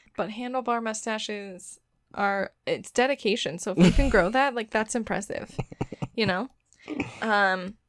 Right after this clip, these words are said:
anyways, it was believed that Ed-, Edward was a bank teller there who had been shot and killed while working. However, nothing's been proven by any records, uh, that I could find or that this source could find, so it's kind of a little bit more of an urban legend.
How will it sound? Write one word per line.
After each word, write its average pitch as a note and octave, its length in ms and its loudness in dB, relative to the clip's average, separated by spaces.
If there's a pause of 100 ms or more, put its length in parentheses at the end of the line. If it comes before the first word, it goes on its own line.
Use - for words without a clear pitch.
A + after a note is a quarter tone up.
(140)
anyways, G#3 580 -2
it A#3 120 -2
was B3+ 140 -4
believed C#4 340 -6
that C#4+ 180 0
Ed-, A3+ 340 -4
Edward A3 440 0
was G3 580 0
a F#3+ 120 2
bank C4+ 260 -2
teller G3+ 280 -2
there F#3+ 260 -2
who G#3 160 -8
had G3 120 -8
been G3+ 140 -4
shot G3 280 0
and A#3 120 -8
killed G3 380 -2
while F3 440 0
working. F#3 500 -6 (320)
However, A3+ 560 0
nothing's F3 440 -8
been D#3+ 180 -8
proven B3+ 480 -4
by A3+ 140 -2
any G3+ 200 -6
records, F#3 580 -4 (120)
uh, A2 320 -2
that - 160 -6
I F3+ 100 2
could A3 220 -6
find G#3 340 -4
or F#3+ 160 -4
that F3 240 -6
this E3+ 180 -8
source G#3 240 -6
could G#3+ 200 -8
find, G3+ 320 -6
so G#3 100 -6
it's F#3+ 140 -8
kind C#4 180 -6
of C#4+ 80 -6
a C4+ 40 -6
little C4 180 2
bit B3 160 0
more A3 160 0
of A3 80 -4
an G#3 80 -4
urban F3+ 240 -6
legend. B3+ 480 -8